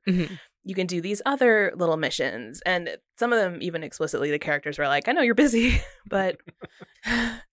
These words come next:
Speaker 2: what if we, like, joined a, uh, fighting tournament?"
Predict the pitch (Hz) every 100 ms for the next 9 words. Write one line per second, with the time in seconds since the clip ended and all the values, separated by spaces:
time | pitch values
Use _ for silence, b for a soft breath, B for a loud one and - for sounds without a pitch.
0 | _ - 208 - 247 240 403 - 233 202
1 | 185 170 170 165 175 170 170 - 151 156
2 | 165 170 - - 190 185 190 - - 208
3 | 202 202 - 277 247 - 135 139 87